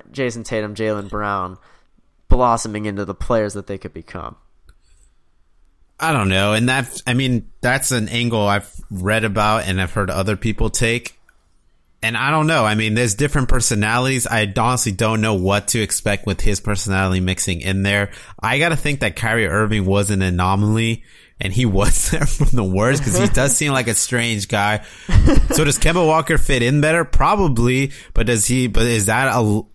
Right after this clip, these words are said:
Speaker 2: alo-, is that alone enough to really make this still a, a good Celtics team? I mean, yeah, there, there'll be a good team, but they won't be a great team. I think this is a team that's, I think, lesser than the, than the Nets. I'm not sure if they're better than the Pacers,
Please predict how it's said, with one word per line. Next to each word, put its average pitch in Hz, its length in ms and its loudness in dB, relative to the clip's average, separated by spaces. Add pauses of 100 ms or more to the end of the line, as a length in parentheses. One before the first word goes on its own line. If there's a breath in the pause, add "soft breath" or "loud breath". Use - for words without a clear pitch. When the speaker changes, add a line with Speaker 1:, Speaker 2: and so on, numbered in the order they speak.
Speaker 2:
alo-, 123 380 2
is 123 180 0
that 120 240 0
alone 120 380 2
enough 110 440 2
to 98 120 2
really 104 300 2
make 101 260 -2
this 107 160 -2
still 107 300 0
a, 87 120 -4 (320)
a 101 60 2
good 95 280 -2
Celtics 98 640 -2
team? 135 280 -2 (1080 loud breath)
I 156 120 -6
mean, 175 180 0
yeah, 156 220 0
there, 147 240 2
there'll 165 240 2
be 180 100 2
a 170 60 2
good 123 260 0
team, 113 240 2
but 104 140 0
they 107 80 2
won't 117 240 0
be 98 100 0
a 90 40 0
great 92 380 -2
team. 87 240 -2
I 95 100 0
think 101 220 -2
this 110 200 0
is 101 100 0
a 95 80 -2
team 101 260 0
that's, 92 400 -2 (140)
I 107 140 -2
think, 95 340 -2
lesser 127 400 0
than 120 160 0
the, 101 160 -2 (140)
than 104 160 0
the 98 100 0
Nets. 95 680 0 (460 loud breath)
I'm 110 140 -4
not 180 160 2
sure - 200 0
if 170 60 -4
they're 151 140 2
better 123 380 0
than 110 160 -2
the 92 80 -2
Pacers, 95 800 0